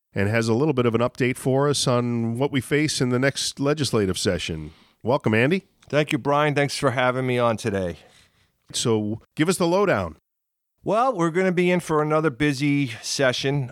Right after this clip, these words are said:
Speaker 2: Right now, we have three areas of focus as far as Teamsters Local seven six nine is concerned, and I think Teamsters throughout the state of Florida are gonna be concerned about. The first one,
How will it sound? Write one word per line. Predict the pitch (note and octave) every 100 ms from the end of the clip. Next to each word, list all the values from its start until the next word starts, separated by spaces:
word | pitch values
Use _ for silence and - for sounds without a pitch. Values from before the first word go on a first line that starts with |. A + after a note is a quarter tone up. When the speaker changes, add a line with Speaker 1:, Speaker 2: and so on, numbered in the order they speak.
| -
Speaker 2:
Right | A#2 C3 G2+
now, | B2+ B2 A#2+ A#2+
we | A2 A2 A2+
have | A2+ A2 G#2+ G#2 F#2+
three | - C3 B2
areas | B2 A#2+ A2+ G#2
of | G#2
focus | - A#2 A2 A2+ - - E2
as | -
far | A#2 A2+ G#2+
as | G2
Teamsters | - A#2 - G#2+
Local | A#2 - A2
seven | A#2 A2
six | G#2 A2 - A2
nine | G#2+ G#2+
is | G#2
concerned, | - G2+ - G#2+ G#2+ G2+
and | F#2+
I |
think | F#2+ A2 G2+ - -
Teamsters | - A2+ - G2+
throughout | - G2+ G#2+ A2+
the | G2
state | G#2+ F2+
of |
Florida | - G2+ G2
are | F#2+
gonna | F#2 F#2+
be | F2+
concerned | - - G#2 F#2+
about. | F#2+ F#2+ F2+
The |
first | - A#2+ A#2+
one, | A#2 A2 G#2